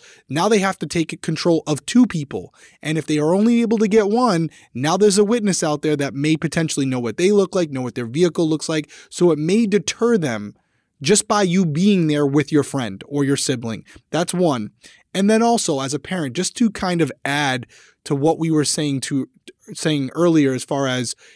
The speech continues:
age and also the size of your child and, and what their background is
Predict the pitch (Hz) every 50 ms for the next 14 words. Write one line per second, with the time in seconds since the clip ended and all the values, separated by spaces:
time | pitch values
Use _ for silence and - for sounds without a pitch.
0 | _ _ _ _ - 156 160 156 156 151 151 156 151 143 - - - - - 147
1 | 143 143 143 143 135 - - 151 135 135 131 127 120 - _ _ _ _ _ _
2 | _ _ _ - 135 143 139 139 127 - - - 170 147 147 151 151 147 143 151
3 | 139 147 147 139 - - 165 143 143 147 147 143 131 123 117 120 - 101 131 120
4 | 113 113 139 151 - - 139 131 110 143 143 143 139 - 160 147 143 139 147 143
5 | 135 131 117